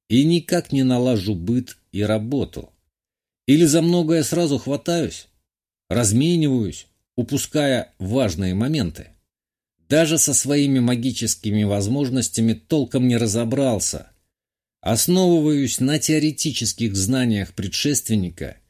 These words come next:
и интуитивно применяю их на практике. Правда, пока получается неплохо.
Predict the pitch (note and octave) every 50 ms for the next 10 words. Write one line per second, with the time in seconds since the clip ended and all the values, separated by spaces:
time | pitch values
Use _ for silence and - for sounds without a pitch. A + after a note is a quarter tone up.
0 | _ _ _ _ _ _ - B2+ C#3+ D#3 D#3 D3+ A#2 - D3+ D#3+ D#3+ D#3+ D3 -
1 | - - F3 D#3+ E3 D#3 C#3+ - C#3+ B2+ B2 A#2+ A#2+ A#2+ A#2+ A#2 A#2+ A#2+ B2 -
2 | - A2+ G#2 - - A#2+ A#2+ A2+ C3+ C#3 B2 G2+ - - - - - - - -
3 | - _ _ _ _ _ _ _ _ _ _ _ _ _ _ _ _ _ C#3 E3
4 | F#3+ F#3 F3+ F3+ - - D3+ - - C#3+ C#3 - D3 D3 C3+ A2+ - - G#2 G2+
5 | G#2+ G#2+ - - A#2+ C#3 D3 - - C#3 F#2+ D#2 - - - B1